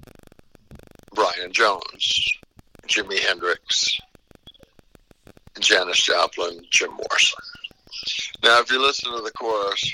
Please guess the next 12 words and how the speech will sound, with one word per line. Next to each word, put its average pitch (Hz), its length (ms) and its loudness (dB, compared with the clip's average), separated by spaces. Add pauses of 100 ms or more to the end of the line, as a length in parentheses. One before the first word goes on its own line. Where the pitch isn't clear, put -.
(540)
"Green 135 300 0
grass 123 420 2
and 104 100 -6
high 107 260 4
tides 101 440 -2
forever, - 580 -6 (960)
castles 113 560 2
of 101 140 -4
stone, 101 480 -2
soul, 95 420 -4
and 95 120 -14
glory, 95 420 -4